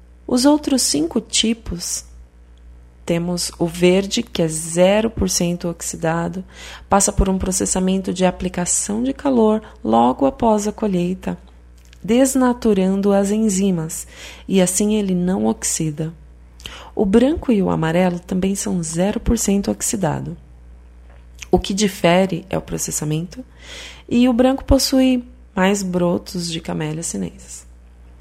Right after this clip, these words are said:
O preto é cem por cento oxidado,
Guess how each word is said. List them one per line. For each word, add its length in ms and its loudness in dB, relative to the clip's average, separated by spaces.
O 80 2
preto 720 2
é 80 -2
cem 380 0
por 180 -2
cento 380 -4
oxidado, 640 -6